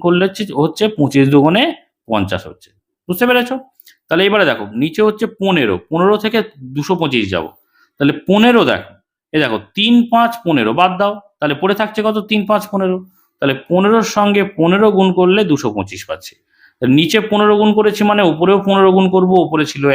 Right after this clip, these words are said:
এক, তার সঙ্গে পনেরো গুণ করলে হচ্ছে পনেরো দু, পনেরো একে পনেরো। এবারে দেখো পঁচিশ আসছে নিচে, পঁচিশ থেকে হয়েছে দুশো পঁচিশ, তাহলে পঁচিশের সঙ্গে কত গুণ করলে দুশো পঁচিশ হচ্ছে? দেখো এখানে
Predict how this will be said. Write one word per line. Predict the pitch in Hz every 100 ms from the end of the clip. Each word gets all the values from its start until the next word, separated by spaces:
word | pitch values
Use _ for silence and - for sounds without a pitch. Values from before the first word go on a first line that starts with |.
| 131
এক, | 190 - _ _ _ _
তার | 127 117
সঙ্গে | 139 135 131 -
পনেরো | 147 151 160
গুণ | 165 165
করলে | 170 175 175
হচ্ছে | 175 233 -
পনেরো | 120 120 123
দু, | 131 -
পনেরো | 131 139 151 156
একে | 160 214 269 302 _ _ _
পনেরো। | 104 85 - _ _ _ _ _ _ -
এবারে | 208 240
দেখো | 240 240 -
পঁচিশ | 208 196 185
আসছে | 131 - - 101
নিচে, | 98 - - _
পঁচিশ | 151 156 226 -
থেকে | 220 226 214
হয়েছে | 214 220
দুশো | 139 120 98
পঁচিশ, | 90 - - - _ _
তাহলে | - 143 147
পঁচিশের | 175 202 214 202
সঙ্গে | 220 220 202
কত | 180 208
গুণ | 220 214
করলে | 220 214
দুশো | 214 214
পঁচিশ | 214 208 202
হচ্ছে? | 202 202 - _ _ _ -
দেখো | 135 147
এখানে | 160 220 202